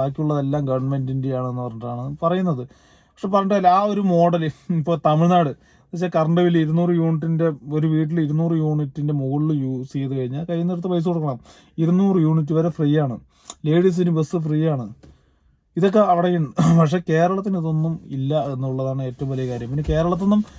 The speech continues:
പോകേണ്ട ഒരു, കേരളത്തിൽ നിന്നും ഇഷ്ടം പോലെ പിള്ളേർ, ഏഹ്, കുട്ടികളാണ് നിലവിൽ ഈ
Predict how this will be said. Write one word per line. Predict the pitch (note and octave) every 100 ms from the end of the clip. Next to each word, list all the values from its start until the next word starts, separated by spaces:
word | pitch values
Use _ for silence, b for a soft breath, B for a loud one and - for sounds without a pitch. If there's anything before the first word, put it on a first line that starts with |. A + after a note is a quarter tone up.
| B B
പോകേണ്ട | F3 G3 G3+ G3+
ഒരു, | G3 E3+
കേരളത്തിൽ | D#3+ F#3 F#3 A3
നിന്നും | A3+ G#3
ഇഷ്ടം | - - G3+ F#3+
പോലെ | G3 F3
പിള്ളേർ, | E3 E3 E3+ D#3+ D#3
ഏഹ്, | D3 C#3 - -
കുട്ടികളാണ് | D3 E3 D#3+ D#3+ D3+ C#3+ C3 C#3
നിലവിൽ | C#3 D3 D3+ D#3 b b b
ഈ | -